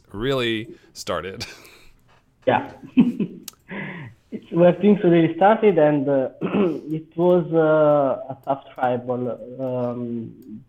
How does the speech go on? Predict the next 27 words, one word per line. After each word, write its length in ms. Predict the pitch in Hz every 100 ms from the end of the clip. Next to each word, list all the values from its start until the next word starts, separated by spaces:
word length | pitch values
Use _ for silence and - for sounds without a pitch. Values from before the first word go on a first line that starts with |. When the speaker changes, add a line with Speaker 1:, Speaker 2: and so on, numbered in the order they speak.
| _ _ _ _ -
Speaker 2:
because, 600 | 139 135 135 127 127 127
uh, 420 | 123 117 113 - - - - - _ _ _ _ _ _
when, 400 | 202 175 185 175
uh, 360 | 175 170 170 151 - - 139
uh, 160 | 131
you 200 | 131 139
know 480 | 143 127 113 - - _ _
that, 240 | 120 - -
uh, 280 | 120 113 -
two 100 | 135 -
tribes 280 | 131 123 110
vote, 300 | 127 113 110 127
uh, 60 | 117 -
one 240 | 131 120
person, 580 | 120 117 107 110 120 139 - - _ _ _ _ _ _ -
know 160 | 127
that 240 | 120 117 -
it's, 240 | 113 -
uh, 80 | 113
like, 300 | 110 110 110
uh, 520 | 110 101 95 101 98 101 113 - _ _ _ _ _ _
tribe 240 | - 131 127 113 107
versus 300 | 117 - 113
another 340 | 117 113 113 110
tribe. 480 | 135 110 104 107 110 _ _ _ _ _ _ _
And, 240 | 143 139
uh, 220 | 143 131